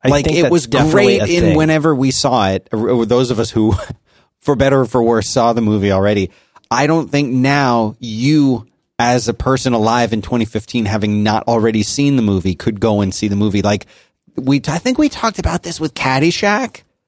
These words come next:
Speaker 1: Uh, it's so funny you should say that. I have another Bill Murray example that I was just about to give. But no, you're right, Caddyshack. Well, I'll give my example. A movie I watched a couple weeks ago on a whim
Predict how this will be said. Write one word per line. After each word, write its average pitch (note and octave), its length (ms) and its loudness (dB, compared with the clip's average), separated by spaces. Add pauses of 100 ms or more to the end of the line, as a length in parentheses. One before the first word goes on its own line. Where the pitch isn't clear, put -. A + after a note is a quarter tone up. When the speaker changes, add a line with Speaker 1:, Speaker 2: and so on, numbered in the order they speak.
(420)
Speaker 1:
Uh, D#3+ 100 0 (120)
it's - 180 -6
so E3+ 300 -2
funny F3 240 -2
you D#3+ 40 -2
should D#3 180 -4
say F#3 160 0
that. B2+ 180 -2
I A#2+ 60 -2
have B2 160 -2
another A#2 280 0
Bill A2+ 200 -4
Murray B2 240 0
example G2 360 -4
that G2+ 80 0
I G2 40 -2
was G2 120 -2
just - 160 -6
about G2 180 -4
to G2 80 -2
give. A#2 260 -2
But B2+ 100 -4
no, E3+ 120 0
you're E3 180 2
right, D#3+ 200 0
Caddyshack. D3+ 680 0 (380)
Well, A#3 100 2
I'll G#3+ 60 0
give A#3+ 140 0
my A3 80 2
example. G#3 540 -2 (320)
A C3+ 60 -2
movie E3 240 2
I F3 80 2
watched C3+ 300 0
a D3 40 -4
couple C#3 240 -4
weeks A#2 240 -4
ago G2+ 320 -2
on A#2 140 -2
a A#2+ 60 -2
whim G#2 400 -2